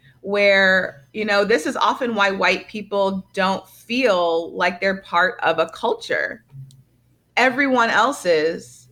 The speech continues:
but white people are individuals. And that's because of this culture of whiteness that values that. There's other things like, um, an aversion to conflict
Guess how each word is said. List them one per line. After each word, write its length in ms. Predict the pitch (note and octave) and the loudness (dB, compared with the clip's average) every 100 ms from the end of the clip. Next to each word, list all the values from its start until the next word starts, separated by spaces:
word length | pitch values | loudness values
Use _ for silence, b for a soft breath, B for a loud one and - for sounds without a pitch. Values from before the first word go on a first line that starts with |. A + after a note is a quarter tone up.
| - | -6
but 240 | G3 D#3 | -2 0
white 280 | G#3 G#3+ G#3+ | 0 0 -2
people 360 | B3 A3+ G3+ | -6 -2 0
are 160 | - F3 | 0 -2
individuals. 1200 | F3 F3+ F3 E3+ F#3 F#3+ D#3+ - - G#3 - - _ _ _ _ _ | -4 -6 -4 -2 -2 -4 -4 -6 -10 -18 -20 -20 _ _ _ _ _
And 180 | G3+ G#3 | -4 0
that's 260 | G3+ B3+ B3 | 0 0 -6
because 440 | A#3 - G3+ G3+ | -10 -2 -2 -2
of 120 | - | -4
this 160 | F#3 F#3 | -6 -8
culture 400 | - F3+ F#3 F3+ | -8 -8 -6 -4
of 120 | F3 | -2
whiteness 400 | E3 F#3+ G3+ G3 | 0 0 -2 -10
that 260 | E3 C3 F3+ | -6 -6 -4
values 540 | D#3 E3+ C4 G3+ - | -2 -2 -2 -6 -8
that. 280 | - A2 - - _ _ _ _ _ _ _ - | -10 -10 -12 -16 _ _ _ _ _ _ _ -4
There's 180 | A#3+ | -4
other 320 | - G#3+ A#3 B3 | 0 0 2 0
things 400 | G#3+ G#3 G3 G3 - F3 | 0 -4 -4 -8 -8 -4
like, 300 | E3+ E3 - - | -4 -4 -10 -6
um, 260 | F#3 F3 | -4 -4
an 140 | G3 F#3+ | -4 -4
aversion 800 | F#3+ F#3 G3+ A#3 G#3+ F#3+ F#3 F#3+ | -2 2 2 2 -2 -4 -4 -6
to 340 | - G#3 F#3 | -6 -4 -4
conflict 1120 | F#3 F#3 F3+ A3 A3 E3+ D#3+ - _ - - | -6 -2 -2 -2 -2 -2 -2 -4 _ -20 -20